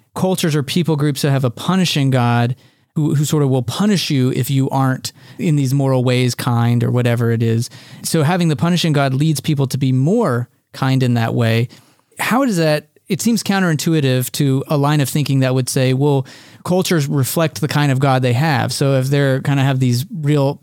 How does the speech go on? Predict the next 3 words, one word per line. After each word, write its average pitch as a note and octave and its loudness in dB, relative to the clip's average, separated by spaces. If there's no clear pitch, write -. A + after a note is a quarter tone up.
punishing C#3+ 0
autocratic C#3 0
deities, C3+ 0